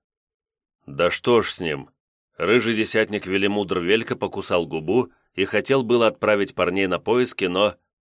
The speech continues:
Где-то у реки послышался ответный крик Коростеля. «Ну, слава богу!» облегченно перекрестился Мекша. «Вот ведь Гастя,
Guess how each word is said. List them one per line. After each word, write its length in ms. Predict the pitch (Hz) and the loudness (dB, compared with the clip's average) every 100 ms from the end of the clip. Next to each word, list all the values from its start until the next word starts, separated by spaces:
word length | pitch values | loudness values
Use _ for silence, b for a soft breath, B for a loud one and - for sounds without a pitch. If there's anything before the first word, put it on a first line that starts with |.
| _ _ _ _ _ | _ _ _ _ _
Где-то 340 | 147 117 123 | -2 -2 2
у 100 | 147 | 2
реки 280 | 123 113 135 | 4 2 -2
послышался 720 | 147 110 - 139 120 117 110 | 0 -2 0 -2 0 -2 0
ответный 400 | 98 95 110 101 | -2 0 -2 -2
крик 300 | 90 101 107 | -4 -4 -4
Коростеля. 640 | - 95 90 - 95 78 - _ _ _ _ _ _ _ - | -2 -2 -2 -4 -2 -2 -6 _ _ _ _ _ _ _ -8
«Ну, 180 | 82 | -6
слава 500 | 85 - 104 107 95 | -4 0 2 4 2
богу!» 480 | 92 92 87 76 71 _ _ _ | -2 0 0 -2 -8 _ _ _
облегченно 720 | 82 80 98 - 117 120 - | -8 -4 -4 -2 -2 -2 -2
перекрестился 720 | 101 92 98 92 101 92 95 | -2 -2 -4 -4 -4 -2 -4
Мекша. 500 | 92 78 - 73 - _ _ _ - | -4 -4 -6 -8 -8 _ _ _ -2
«Вот 260 | 98 131 | 0 2
ведь 160 | 123 92 | -2 0
Гастя, 500 | 110 98 - 87 | 0 0 0 -2